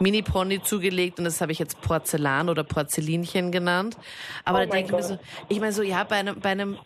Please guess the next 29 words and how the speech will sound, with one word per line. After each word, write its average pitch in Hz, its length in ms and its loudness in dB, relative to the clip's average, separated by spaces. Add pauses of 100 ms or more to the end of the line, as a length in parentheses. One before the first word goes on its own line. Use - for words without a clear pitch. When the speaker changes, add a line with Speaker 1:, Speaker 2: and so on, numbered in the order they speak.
(400)
Speaker 1:
Tier 220 560 2
ist - 180 -4
es - 140 -8
so 185 280 0
okay 185 800 0
oder 165 120 0
ein, 147 240 -2
eine 147 240 -2
Katze 208 400 2
Speaker 2:
Ja. 170 60 2
Speaker 1:
heißt 165 120 -4
bei 165 80 -4
mir 160 140 -2
Karamell, 165 720 0
Speaker 2:
Ja. 180 100 0 (380)
Speaker 1:
wo 185 40 -2
ich 180 60 0
sage, 196 140 0
okay, 190 180 -2
das, 269 140 0
das, 262 160 2
Speaker 2:
Oh. 202 200 0
Speaker 1:
das - 220 -4
geht 220 300 -2
noch 277 160 -2
so, 277 260 0
finde 269 300 -2
ich - 80 -8
irgendwie. 277 680 -2